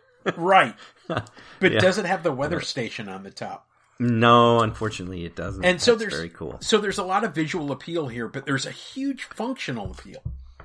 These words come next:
Speaker 2: Now, I
Speaker 1: Um,
Speaker 2: gotta say, my, my little Rollei thirty-five
Speaker 1: Yes.
Speaker 2: has dials that you can see from above. You look down at the camera. It's designed to set, not with it up to your eye, but
Speaker 1: Right.
Speaker 2: with it held in front of you.
Speaker 1: Right.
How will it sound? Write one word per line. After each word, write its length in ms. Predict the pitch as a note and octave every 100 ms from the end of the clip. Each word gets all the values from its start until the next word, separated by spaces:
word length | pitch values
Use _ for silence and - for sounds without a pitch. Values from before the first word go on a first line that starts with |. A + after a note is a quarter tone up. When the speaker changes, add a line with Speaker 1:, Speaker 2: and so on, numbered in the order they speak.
| _ - _ _ -
Speaker 2:
Now, 180 | B2+ D3
I 100 | C3+
Speaker 1:
Um, 40 |
Speaker 2:
gotta 160 | E3+ E3
say, 280 | - A#2 F#2
my, 320 | F#2 G2 G2+ -
my 140 | A2
little 280 | A2 B2+ C#3
Rollei 440 | A2+ G#2 G#2+ G#2
thirty-five 880 | - F#2+ F#2 - F2 D#2 C#2 D2+ _ _ -
Speaker 1:
Yes. 420 | F#3+ D#3+ - -
Speaker 2:
has 380 | - G2 F#2+ D2+
dials 640 | D2 G#2 G#2+ A#2 A#2 A2+
that 120 | - -
you 120 | F#2+
can 180 | G2 F2
see 460 | - G#2 F#2+ C#2 _ _ _ _ - _
from 200 | - F#2
above. 360 | F2+ G2 D2 -
You 140 | F2+
look 260 | G2 A#2 -
down 220 | A2+ A#2+
at 120 | C3+
the 80 | D3
camera. 280 | - F2+ C#2+
It's 160 | E2+
designed 560 | - F#2 E2+ G#2 C3+ D3
to 80 | G#2
set, 520 | - - A#2+ F#2+ - _
not 240 | F#2 G#2+ -
with 120 | B2
it 80 | A#2
up 160 | A2
to 100 | -
your 160 | A2 -
eye, 400 | F#2 D#2+ E2+ G#2+ -
but 120 | -
Speaker 1:
Right. 160 | C3 E2
Speaker 2:
with 40 |
it 200 | F#2 F#2 -
held 360 | - F#2+ F2+
in 100 | F2+
front 300 | - A2 G2+
of 100 | D#2+
you. 180 | D2 E2+
Speaker 1:
Right. 220 | A#2 G#2+